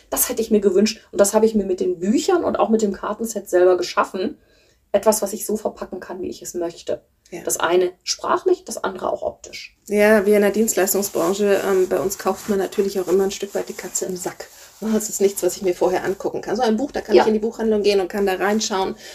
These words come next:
Speaker 2: kann schon mal Probe lesen, ähm, kann es in die Hand nehmen.
Speaker 1: Und wenn der Kunde dieses Buch in die Hand genommen hat und hat dich über deine Schreibe schon ein bisschen kennengelernt, landet vielleicht darüber auf deiner Website oder in meinem Fall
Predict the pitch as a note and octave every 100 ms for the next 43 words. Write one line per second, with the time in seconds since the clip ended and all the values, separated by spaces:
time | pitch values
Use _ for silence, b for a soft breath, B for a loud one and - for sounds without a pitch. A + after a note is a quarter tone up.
0 | B F#3+ F3+ F#3 E3+ - A3+ A3 G3 F#3+
1 | F#3+ F#3+ F#3 B B - F#3+ F3+ F3+ G3
2 | F#3 F3 F3+ G#3 G#3+ F#3+ F3+ F3 - B
3 | B B B B G#3 G3 F#3+ F3+ E3 -
4 | C#4+ G4 D#4 F#3 F3+ F3+ - F3+ F3+ F3+
5 | D#3+ D#3+ D#3 D#3+ D3 D3 C#3+ C3+ - -
6 | G3 F#3 - F3+ F3 E3 E3 - D#3+ A3+
7 | A3+ - - E3 D3 - D3+ C#3+ D#3 D3
8 | D3+ D3 C#3 C3+ C#3+ F3 A3 G#3+ G3+ F#3
9 | - F3+ F#3+ F#3 - - E3+ E3 F3 F4+
10 | - D3 D#3 - - - D3+ E3 - D#3